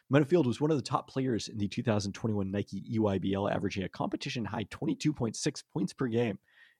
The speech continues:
in the first week of Peach Jam play, but wasn't a major recruit, not even the highest-rated U W recruit at guard this year because Corin Johnson, the, uh, Seattle prospect, was rated higher than him. But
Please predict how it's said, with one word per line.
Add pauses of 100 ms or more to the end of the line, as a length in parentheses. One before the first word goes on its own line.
in
the
first
week
of
Peach
Jam
play, (260)
but
wasn't
a
major
recruit,
not
even
the
highest-rated (300)
U
W
recruit
at
guard
this
year
because
Corin
Johnson,
the,
uh, (380)
Seattle
prospect,
was
rated
higher
than
him.
But